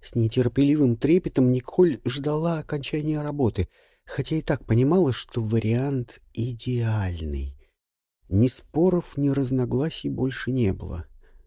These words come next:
Они с Максом понимали друг друга с полуслова, дополняли, подсказывали, и когда взгляду предстал финальный вариант,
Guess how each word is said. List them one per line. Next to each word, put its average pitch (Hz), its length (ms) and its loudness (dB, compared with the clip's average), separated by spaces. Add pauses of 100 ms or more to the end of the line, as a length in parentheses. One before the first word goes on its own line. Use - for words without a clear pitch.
(160)
Они 120 220 2
с - 140 -6
Максом 139 360 0
понимали 123 420 2
друг 113 320 -4
друга 139 440 -4
с - 140 -10
полуслова, 110 1080 -2 (400)
дополняли, 110 920 2 (240)
подсказывали, 147 840 0 (340)
и 120 80 -2
когда 113 340 2
взгляду 135 560 4
предстал 139 540 0
финальный 131 640 2
вариант, 110 840 -2